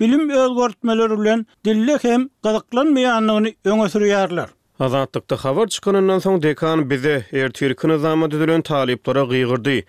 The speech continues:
Speaker 2: "Araňyzda gaty kän mışmış ýaýradýan bar. Mışmışlaryňyz bilim ministrligine baryp ýetipdir. Okuwa geldiňizmi, okuw bilen boluň. Etmäge işiňiz azmy?" diýdi.
Speaker 1: Diýip, ýerli habarçy bilen anonimlik şertinde gürleşen talip aýtdy.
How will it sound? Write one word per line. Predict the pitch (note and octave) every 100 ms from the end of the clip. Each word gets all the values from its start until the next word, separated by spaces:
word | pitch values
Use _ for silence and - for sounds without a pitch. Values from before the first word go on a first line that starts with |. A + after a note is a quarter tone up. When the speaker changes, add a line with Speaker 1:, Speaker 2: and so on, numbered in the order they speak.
| _ -
Speaker 2:
"Araňyzda | C3 B2+ B2 A#2 B2
gaty | A2+ B2 -
kän | D3+ F#3 F3
mışmış | D#3 C#3 E3 D#3+ D3
ýaýradýan | C3 B2 A2+ C3 C3
bar. | C#3 B2 -
Mışmışlaryňyz | C3+ A#2 C3+ A2+ B2+ A#2+ E3 B2+
bilim | C3 C3
ministrligine | C3+ B2+ - C3+ C3+ C3
baryp | C3+ -
ýetipdir. | C#3 - - D3 A#2 - - -
Okuwa | C3+ B2 C3 C3
geldiňizmi, | C3+ C3 B2+ D3+ F#3 F#3+
okuw | C3 - C#3 C#3+
bilen | C#3+ C#3+
boluň. | D3 C#3+ - _ _ -
Etmäge | C#3+ C3+ C3 A#2 A#2+ D3+
işiňiz | C3+ - B2 B2
azmy?" | C3+ C3+ C3+ C3+
diýdi. | C#3+ C#3 C#3+ A#2 - _ -
Speaker 1:
Diýip, | A#3 D4+ _ _
ýerli | F#3 G#3+ A#3+ D#4
habarçy | D4 C#4+ B3+ -
bilen | B3 A3+ B3+ -
anonimlik | F#3+ A3 A3 G#3+ A3+ C#4+
şertinde | - C4 - A#3 A#3
gürleşen | G#3 A3 G#3 G#3 G3+ A3 A3 _
talip | - A3 G#3 G#3+ G3+
aýtdy. | G#3 F#3 - D3+